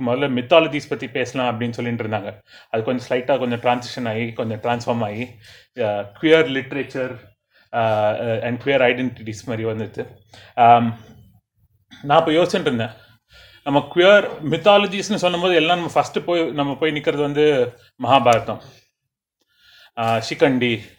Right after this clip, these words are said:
அது இதுன்னு சொல்லுவோம். ஒரு பத்து பேர் புக்கு கூட எழுதிட்டாங்க, கொஞ்சம் நன்னாவும் இல்லை புக்கெலாம். ஆ, ஆம், ஏன் நம்ம அங்கே போறோம்னு எனக்கு புரியல.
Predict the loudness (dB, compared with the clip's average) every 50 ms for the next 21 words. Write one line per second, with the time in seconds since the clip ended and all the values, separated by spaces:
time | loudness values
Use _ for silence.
0 | _ _ _ _ _ _ _ _ _ _ _ -20 -20 _ _ 0 0 0 2 0
1 | -2 -2 -2 -2 -2 -2 0 -2 -2 -2 -4 -6 -6 -4 -6 -6 -4 -4 -6 -10
2 | -12 -6 -6 -2 0 0 0 0 -2 -2 -4 -4 -2 -4 -6 -6 -6 -8 -8 -6
3 | -6 -6 -6 -4 -2 -2 -2 -2 0 -2 -2 -2 -2 -8 -6 -4 -4 -6 -6 -10
4 | -20 -20 -20 -20 -18 -4 2 4 4 6 6 4 2 -2 -4 -8 -8 -8 -10 -10
5 | -10 -10 -12 -10 -12 -12 -12 -12 -12 -12 -12 -12 -12 -12 -14 -14 -14 -14 -14 -14
6 | -14 -16 -14 -14 -14 -14 -12 -12 -12 -10 -10 -10 -10 -10 -10 -10 -10 -10 -10 -12
7 | -12 -16 -18 -18 -18 -16 -2 2 4 4 4 4 2 0 -2 -4 -6 -8 -14 -18
8 | -18 -20 -20 -20 -20 -20 _ _ _ _ _ _ -20 -20 _ _ _ _ _ _
9 | _ -20 -20 -20 -20 -20 -20 -20 _ _ _ _ _ _ _ _ _ -20 _ _
10 | 2 4 4 4 4 4 4 4 4 4 2 0 0 0 2 2 2 2 2 2
11 | 2 0 -2 -2 -6 -6 -6 -6 -6 -4 -6 -8